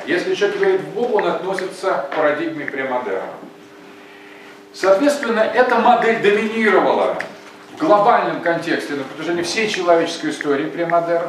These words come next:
в Европе вплоть до шестнадцатого века, а в наше, вот в наше время большинство человечества, большинство человеческих миллиардов живет в условиях общества премодерна.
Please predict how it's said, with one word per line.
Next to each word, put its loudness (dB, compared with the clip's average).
в -10
Европе 2
вплоть 2
до -2
шестнадцатого -2
века, 0
а 4
в 2
наше, 2
вот -6
в -10
наше -2
время -2
большинство 0
человечества, 0
большинство -2
человеческих -4
миллиардов 2
живет -2
в -6
условиях -2
общества -4
премодерна. 2